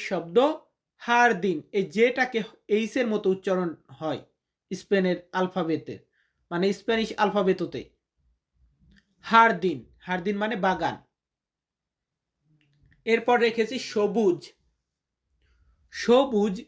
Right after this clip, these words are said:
এটাকে আমরা স্পেনে বলি বেরদে। স্প্যানিশ শব্দ বেরদে মানে হচ্ছে সবুজ। ইংরেজিতে আমরা গ্রিন বলি, স্পেনে আমরা বেরদে বলি। এরপর আছে লাল।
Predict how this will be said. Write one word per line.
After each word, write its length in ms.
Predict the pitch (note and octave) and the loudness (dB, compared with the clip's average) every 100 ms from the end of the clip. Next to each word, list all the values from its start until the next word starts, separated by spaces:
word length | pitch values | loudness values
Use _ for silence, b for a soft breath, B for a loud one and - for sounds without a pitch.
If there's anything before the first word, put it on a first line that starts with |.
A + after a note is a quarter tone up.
| - | -4
এটাকে 300 | G#3+ A3 A3 | -2 -2 -2
আমরা 140 | G3 G3 | -2 -2
স্পেনে 320 | F#3+ G3 F3+ | -2 -4 -4
বলি 280 | E3 F3+ C#4 F4 - _ _ - | 0 0 0 0 -6 _ _ -18
বেরদে। 640 | D3+ A3+ B3 A3+ D3 E3+ C#3 - _ _ _ _ _ _ _ _ _ _ _ - | 2 4 6 4 2 -4 -4 -8 _ _ _ _ _ _ _ _ _ _ _ -6
স্প্যানিশ 520 | G#3 - A3+ A3 G#3+ - | -6 0 0 2 -2 -4
শব্দ 280 | G3 F3 G3+ D4+ - _ - _ _ _ | -4 0 2 2 0 _ -20 _ _ _
বেরদে 680 | D3+ F#3 A#3+ A3+ F3 D3 A3+ D#4+ E4+ _ _ _ | -2 4 6 4 0 -2 0 0 -4 _ _ _
মানে 200 | F#3 G3+ G#3+ | -6 -4 -4
হচ্ছে 420 | A3+ - - D#4+ G4 - _ _ _ _ | -6 -8 -4 -2 -2 -10 _ _ _ _
সবুজ। 600 | - - B3+ G#3+ G3 D3 - _ _ _ _ _ _ _ _ _ _ - | -12 0 4 4 2 -2 -6 _ _ _ _ _ _ _ _ _ _ -4
ইংরেজিতে 440 | G#3+ G#3+ G#3 G#3 | 2 2 2 -2
আমরা 160 | G#3 G3+ | -2 -2
গ্রিন 400 | D#3+ E3 G#3 G3+ E3+ | -4 -2 0 0 0
বলি, 280 | D#3 E3+ B3+ B3+ | -2 -2 -4 -10
স্পেনে 320 | - G3 F3 | -14 -8 -6
আমরা 180 | E3+ F3+ | -6 -6
বেরদে 480 | D#3 F3+ F3+ D3+ D3+ | -2 0 0 0 -4
বলি। 300 | C3+ A#2 - _ _ _ _ _ _ _ _ _ _ _ _ _ _ A3+ | -4 -8 -12 _ _ _ _ _ _ _ _ _ _ _ _ _ _ 2
এরপর 300 | A#3+ A#3 A3+ | 2 2 -2
আছে 200 | G3+ A3 | -2 -2
লাল। 520 | G3+ F3+ G#3 G#3+ D#3 | -2 2 4 4 2